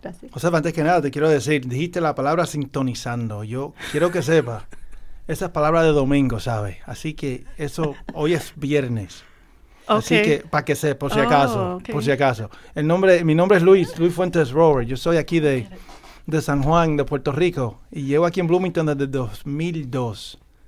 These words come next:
Speaker 2: más, más o menos.
Speaker 3: Ah, ok, pues bienvenidos a, a los tres por estar aquí en el programa de hoy, eh, escuchando Hola Bloomington. Ah, muchas gracias por su tiempo y por, am,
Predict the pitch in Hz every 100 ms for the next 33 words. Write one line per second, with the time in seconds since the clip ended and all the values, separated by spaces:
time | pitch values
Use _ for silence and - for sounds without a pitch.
0 | - - - 156 143 175 170 170 131 110
1 | 98 - - - - - 180 185 190 208
2 | 214 202 233 226 233 262 285 247 220 -
3 | 196 190 - 202 202 214 226 190 185 185
4 | 196 196 196 196 202 185 180 185 185 185
5 | 180 - 180 180 202 240 - - - -
6 | 190 185 180 170 - 180 - - - 202
7 | 196 196 233 254 285 196 196 180 185 202
8 | - 262 302 - - - - 208 180 175
9 | 170 185 226 202 196 190 202 190 - 202
10 | 185 180 180 202 196 196 226 247 247 185
11 | 180 190 175 170 170 - 185 170 165